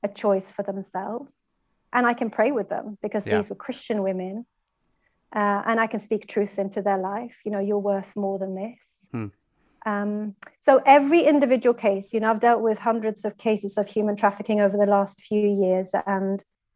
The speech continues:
Speaker 1: I don't consider myself an expert on human trafficking because every case is so unique and throws up so many challenges for us that you've gotta,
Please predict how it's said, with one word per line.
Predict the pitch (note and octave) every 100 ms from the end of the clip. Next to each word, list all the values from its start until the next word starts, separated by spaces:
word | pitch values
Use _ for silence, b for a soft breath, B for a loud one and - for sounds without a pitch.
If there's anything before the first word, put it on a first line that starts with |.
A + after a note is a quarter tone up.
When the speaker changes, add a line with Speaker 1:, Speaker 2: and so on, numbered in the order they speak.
| _
Speaker 1:
I | -
don't | A3 A#3+
consider | A#3 G#3+ A3+ G#3
myself | G3 G3 G#3 G3+
an | -
expert | G#3+ - - - G3+ G3+
on | G3
human | A3 G3 F#3+
trafficking | F#3+ F#3+ G#3 G3 G3
because | G3+ G3+
every | A3+ G#3+ F#3+
case | G3 G#3+ G3 G3 -
is | G3+ - _ _ _ _ _
so | - A#3+ A#3
unique | A#3 A3 G#3 G3+ G#3 G#3 -
and | A3 G3+
throws | - G#3 G3+
up | G3 -
so | A#3
many | A3 G3+
challenges | G3+ - G#3 A3 A3 G3 G3 _
for | G3 F#3+
us | G3 G3 _
that | G3+
you've | G#3+ G#3+
gotta, | - A3+ G#3 G3